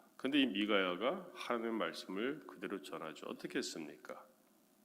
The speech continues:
그 말이 듣기 싫어서 미워하였고, 자기가 듣고 싶지 않은 말을 하면 미워하는 사람, 그리고 박해하는 사람, 모함하는 사람, 그래서 결국은 옥에 가두었습니다.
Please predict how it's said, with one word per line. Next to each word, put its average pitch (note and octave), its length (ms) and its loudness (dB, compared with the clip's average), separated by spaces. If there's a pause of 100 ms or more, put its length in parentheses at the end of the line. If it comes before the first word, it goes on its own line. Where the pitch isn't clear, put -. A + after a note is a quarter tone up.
(560)
그 - 160 -2
말이 G2+ 360 4
듣기 F#2 260 -8
싫어서 F2+ 360 -6
미워하였고, F#2+ 1160 0 (460)
자기가 D#3 500 6
듣고 - 280 0
싶지 - 460 0
않은 G2 260 6
말을 A2+ 420 4
하면 A2 360 0
미워하는 A2 640 4
사람, - 300 -8 (100)
그리고 A#2 720 2
박해하는 B2+ 720 0
사람, D2 320 -10 (600)
모함하는 A#2 720 4
사람, D#2+ 340 -6 (1300)
그래서 B2 320 4
결국은 G2 380 -2
옥에 F#2+ 420 -4
가두었습니다. - 1000 -8